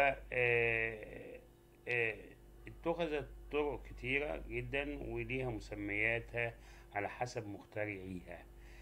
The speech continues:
أو إلى أسماء الشركات اللي قامت بعملية تنفيذ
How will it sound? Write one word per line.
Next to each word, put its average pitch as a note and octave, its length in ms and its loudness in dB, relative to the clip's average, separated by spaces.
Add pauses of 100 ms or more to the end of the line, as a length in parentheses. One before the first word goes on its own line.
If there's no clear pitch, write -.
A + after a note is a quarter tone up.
(280)
أو C3 240 6
إلى B2 260 4
أسماء A#2 300 -2
الشركات A2 720 -2
اللي F#2+ 160 -8
قامت G#2+ 260 -2
بعملية F#2+ 480 -6 (200)
تنفيذ G#2+ 600 -2